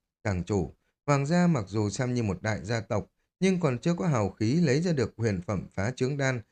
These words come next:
để mà tuyên bố nhiệm vụ." Nói như vậy phá chướng đan này giá trị quả là không nhỏ.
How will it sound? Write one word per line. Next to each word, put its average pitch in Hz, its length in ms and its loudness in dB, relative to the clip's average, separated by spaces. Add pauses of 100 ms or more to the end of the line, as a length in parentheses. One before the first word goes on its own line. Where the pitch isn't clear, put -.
(160)
để 117 140 0
mà 90 120 -2
tuyên 104 300 0
bố 98 140 0
nhiệm 92 300 2
vụ." 110 240 -2 (840)
Nói 165 120 4
như 202 160 6
vậy 139 260 0
phá 110 160 0
chướng 139 260 0
đan 127 240 0
này 92 180 0
giá 110 280 -2
trị 123 240 -2
quả 90 140 -2
là 85 120 0
không 143 240 -2
nhỏ. 87 260 -2